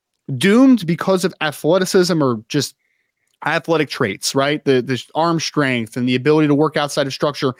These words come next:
Usually the breaking points, the Ryan Leafs of the world,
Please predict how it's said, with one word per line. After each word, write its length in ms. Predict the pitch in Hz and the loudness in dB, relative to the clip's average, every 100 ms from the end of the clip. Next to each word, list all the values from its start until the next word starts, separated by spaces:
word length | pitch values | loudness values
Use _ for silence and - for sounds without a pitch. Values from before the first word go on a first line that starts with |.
| - - _ - | -14 -20 _ -4
Usually 400 | 156 247 226 233 | 2 2 4 2
the 140 | 175 | 0
breaking 560 | 120 - 170 185 240 220 | -2 -2 0 0 -2 0
points, 520 | 233 277 277 - - - | 2 2 0 -4 -8 -6
the 140 | 147 | -2
Ryan 400 | 135 160 185 147 | 0 0 0 0
Leafs 280 | 147 208 - | 0 -2 -2
of 100 | 214 | -2
the 60 | 220 | 0
world, 320 | 214 247 269 | 2 2 0